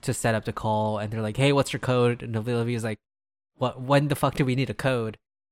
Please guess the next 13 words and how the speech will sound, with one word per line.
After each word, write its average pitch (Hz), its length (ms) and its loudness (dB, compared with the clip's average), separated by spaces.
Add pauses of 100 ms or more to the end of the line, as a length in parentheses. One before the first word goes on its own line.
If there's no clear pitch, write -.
(160)
And 113 100 -10
Francis 120 320 -2
is 123 60 -12
like, 110 120 -6 (280)
"Since - 280 -10
last 143 220 0
month, 147 240 0 (260)
don't 123 300 -2
you 143 140 4
remember?" 139 760 -2
And - 380 -14
Olivia's 135 180 4
like, 117 160 0